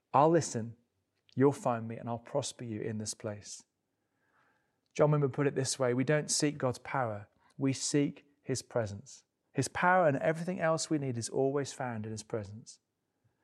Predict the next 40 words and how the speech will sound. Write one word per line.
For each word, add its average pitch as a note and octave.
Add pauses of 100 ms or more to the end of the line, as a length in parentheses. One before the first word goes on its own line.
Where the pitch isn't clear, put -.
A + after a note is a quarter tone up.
Do D#3
you -
know, D3+
your E3
name E3+
is C3
in C3
God's B2
diary A#2
every B2+
single A2+
day, G#2 (720)
and A#2+
he B2+
longs D3+
to D3
meet B2
with G#2+
you, A2 (640)
just C#3
in B2+
ways A#2
that A2
are A2+
real D3
and C#3+
authentic, A#2 (220)
where C3+
you A#2+
can A2
pour C#3
out C3+
your A#2+
heart A2
to A2
him. G#2+ (920)
You D#3+
might G3
be F3+
thinking, D#3